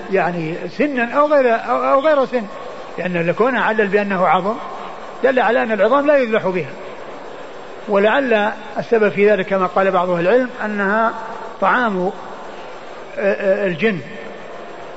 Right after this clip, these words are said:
لأن الجن يعني، آه،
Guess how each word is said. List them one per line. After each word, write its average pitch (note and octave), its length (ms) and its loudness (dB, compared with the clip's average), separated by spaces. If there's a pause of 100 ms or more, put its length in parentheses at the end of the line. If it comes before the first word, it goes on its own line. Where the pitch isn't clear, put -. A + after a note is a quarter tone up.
(520)
لأن F3+ 280 -2
الجن F3+ 720 0 (1120)
يعني، E3 400 -2
آه، D#3+ 560 -4